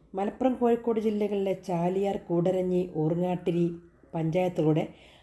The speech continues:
അതിര് പങ്കിടുന്ന പ്രദേശത്താണ് ഈ മല സ്ഥിതി ചെയ്യുന്നത്. റോഡിൽ നിന്ന് ഏകദേശം ഒരു കിലോമീറ്ററിൽ കൂടുതൽ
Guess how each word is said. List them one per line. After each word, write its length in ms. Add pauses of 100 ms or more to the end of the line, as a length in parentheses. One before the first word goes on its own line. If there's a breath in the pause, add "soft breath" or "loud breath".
(240 loud breath)
അതിര് 400
പങ്കിടുന്ന 520
പ്രദേശത്താണ് 720 (240)
ഈ 20 (140)
മല 180 (300)
സ്ഥിതി 320
ചെയ്യുന്നത്. 400 (540 soft breath)
റോഡിൽ 380
നിന്ന് 180 (140)
ഏകദേശം 520 (140)
ഒരു 180
കിലോമീറ്ററിൽ 720
കൂടുതൽ 240